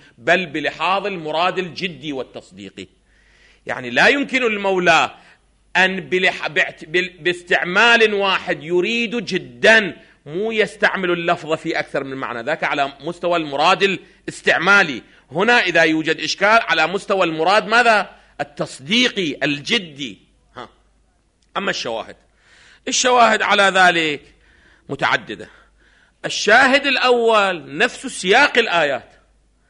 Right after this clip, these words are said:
أنت عندما تقرأ سياق الآيات فهي بصدد بيان العذر في مورد الجهل، لو بيان العذر في مورد ماذا؟ العجز.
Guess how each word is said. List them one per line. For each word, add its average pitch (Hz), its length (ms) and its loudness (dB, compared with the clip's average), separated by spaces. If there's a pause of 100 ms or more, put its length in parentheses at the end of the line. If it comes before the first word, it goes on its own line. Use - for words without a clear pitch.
(460)
أنت 151 240 -4
عندما 147 600 -2
تقرأ 143 500 -6
سياق 143 540 -4
الآيات 143 720 0 (500)
فهي 214 500 0
بصدد 208 1000 -4 (220)
بيان 143 680 2
العذر 190 520 0
في 151 260 -6
مورد 143 420 -2
الجهل، 220 880 0 (320)
لو 147 200 0
بيان 147 460 2
العذر 208 640 2 (380)
في 147 180 -4
مورد 190 420 0
ماذا؟ 196 640 0
العجز. 156 640 -2